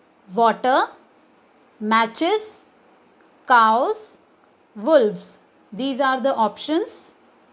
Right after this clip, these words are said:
Now let us start. A glass of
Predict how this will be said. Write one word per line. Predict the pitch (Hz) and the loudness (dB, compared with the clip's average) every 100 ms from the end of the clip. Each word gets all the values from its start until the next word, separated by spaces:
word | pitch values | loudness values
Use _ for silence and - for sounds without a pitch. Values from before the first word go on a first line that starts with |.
| _ _ _ _ _ _ - | _ _ _ _ _ _ -4
Now | 240 220 190 | 0 2 0
let | 214 226 | -4 -4
us | 247 | -8
start. | - 202 180 - _ _ _ _ - | -6 -8 -8 -16 _ _ _ _ -4
A | 233 190 | -4 0
glass | 233 233 320 339 - | 2 4 4 0 -2
of | 277 294 359 494 - | 4 4 4 0 -10